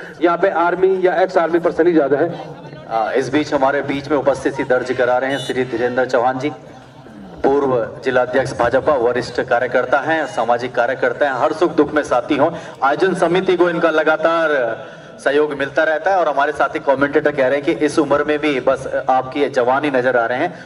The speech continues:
Speaker 2: और माशाल्लाह आप ऐसे ही हंसते रहें, हंसाते रहें।
Speaker 1: वो इतनी बड़ी रकम देनी नहीं चाहिए जो कमेंट्री करने आ नहीं रहे हैं। सुरदीप सिंह गुसाई की बात कर रहा हूँ मैं।
Speaker 2: जी हाँ, बिल्कुल, guest of honor का अवार्ड उनको दिया जाएगा। फिलहाल उन्होंने अभिवादन हमारा स्वीकार कर लिया। धीरेंद्र चौहान जी का अब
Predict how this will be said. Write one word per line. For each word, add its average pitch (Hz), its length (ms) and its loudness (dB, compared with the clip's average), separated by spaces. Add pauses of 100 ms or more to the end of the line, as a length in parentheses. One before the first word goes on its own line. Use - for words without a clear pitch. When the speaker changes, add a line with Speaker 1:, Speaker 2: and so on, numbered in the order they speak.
(120)
Speaker 2:
और 127 100 2
माशाल्लाह 135 460 2
आप 131 120 0
ऐसे 127 220 2
ही 135 60 0
हंसते 131 340 0
रहें, 139 140 0
हंसाते 127 460 0
रहें। 127 200 -2 (340)
Speaker 1:
वो 175 300 -2 (100)
इतनी 165 280 0
बड़ी 170 140 2
रकम 180 220 0
देनी 170 220 2
नहीं 160 120 2
चाहिए 156 240 2
जो 175 100 4
कमेंट्री 170 300 2
करने 175 160 2
आ 170 120 4
नहीं 175 160 2
रहे 131 100 0
हैं। 131 100 -6
सुरदीप 160 280 0
सिंह 180 120 2
गुसाई 165 200 2
की 160 80 2
बात 165 200 2
कर - 80 0
रहा 123 120 0
हूँ 143 80 -2
मैं। - 260 -12
Speaker 2:
जी 156 140 0
हाँ, 127 140 -2
बिल्कुल, 151 280 2
guest 131 280 -2
of 139 160 0
honor 123 300 0
का 127 60 2
अवार्ड 120 260 2
उनको 120 220 -4
दिया 120 180 -4
जाएगा। 123 260 2
फिलहाल 143 340 2
उन्होंने 147 280 2
अभिवादन 135 380 2
हमारा 127 260 2
स्वीकार 127 320 0
कर 135 140 0
लिया। 147 140 2
धीरेंद्र 196 380 0
चौहान 190 300 2
जी 185 100 -2
का 196 120 2
अब 185 320 -2